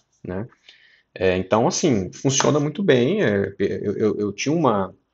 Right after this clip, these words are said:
é, um, uma daquelas basezinhas de imã redondinha que eu colei no meu painel e comprei um anelzinho menorzinho, assim, de ferro e colava atrás da capinha do meu iPhone, né? Pra, pra grudar.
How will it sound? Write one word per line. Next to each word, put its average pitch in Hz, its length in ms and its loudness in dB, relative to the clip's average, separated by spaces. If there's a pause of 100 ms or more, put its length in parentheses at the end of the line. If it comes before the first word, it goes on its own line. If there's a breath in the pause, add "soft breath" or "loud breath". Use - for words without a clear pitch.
(540)
é, 101 140 -2
um, 92 400 -2
uma - 220 -4
daquelas 147 320 4
basezinhas 113 500 4
de - 80 2
imã 110 200 2
redondinha 107 680 0 (280)
que - 80 -8
eu 101 40 -4
colei 107 260 2
no 104 100 0
meu 107 120 2
painel 117 680 4
e 147 80 -4
comprei 139 320 0
um 131 60 6
anelzinho 117 840 2
menorzinho, 131 540 0
assim, 113 180 -6
de 110 80 -10
ferro 110 380 -2
e 131 40 -8
colava 120 320 4
atrás 113 220 0
da 113 80 -2
capinha 110 400 -4
do 104 80 -4
meu 107 180 -2
iPhone, 95 400 -10 (300)
né? 101 180 -10 (240)
Pra, 92 260 -2
pra 95 160 -8
grudar. 98 460 -2